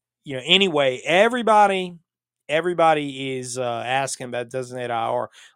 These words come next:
Lizard Man in the comments says, "Have a plastic or a metal locking clamp to the rail." It is metal.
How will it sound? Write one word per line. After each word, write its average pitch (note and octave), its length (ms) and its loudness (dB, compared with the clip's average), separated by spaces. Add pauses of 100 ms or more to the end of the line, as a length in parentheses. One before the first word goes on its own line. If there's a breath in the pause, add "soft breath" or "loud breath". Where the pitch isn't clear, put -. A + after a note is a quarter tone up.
Lizard F#3 260 2
Man F3+ 220 2
in E3 60 -2
the D#3 60 -8
comments D3+ 540 -4
says, B2 160 -8
"Have C#3 200 -4
a A#2+ 60 -12
plastic D3 480 -4
or B2+ 100 -8
a B2+ 40 -8
metal C3+ 720 -4
locking B2+ 500 -4
clamp B2 480 -12 (400)
to C#3 120 -8
the B2+ 100 -8
rail." B2 400 -2
It B2 100 -6
is A#2+ 180 -8
metal. B2 540 -6